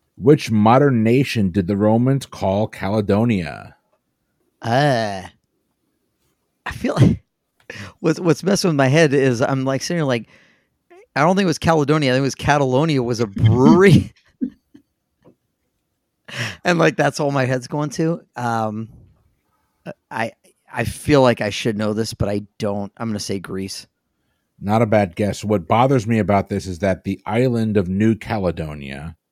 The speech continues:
Speaker 1: is an overseas territory of France.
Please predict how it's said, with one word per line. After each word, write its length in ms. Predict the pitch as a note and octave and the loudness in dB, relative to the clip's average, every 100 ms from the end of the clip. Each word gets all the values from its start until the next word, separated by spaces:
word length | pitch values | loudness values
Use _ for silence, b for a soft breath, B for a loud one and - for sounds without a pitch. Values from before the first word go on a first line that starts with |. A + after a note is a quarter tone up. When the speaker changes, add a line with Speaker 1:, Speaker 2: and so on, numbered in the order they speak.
| _ _ _ _ _ _ _ _ | _ _ _ _ _ _ _ _
Speaker 1:
is 260 | G2+ G2 E2+ | -2 0 -2
an 60 | G2 | -4
overseas 420 | A2 G2 F#2+ G2 | -4 -4 -2 -6
territory 480 | - G2 F#2+ F#2 E2+ | -4 -4 -4 -4 -6
of 80 | D#2 | -8
France. 720 | - - G2+ E2 C2+ - - | -14 -6 -4 -4 -8 -16 -20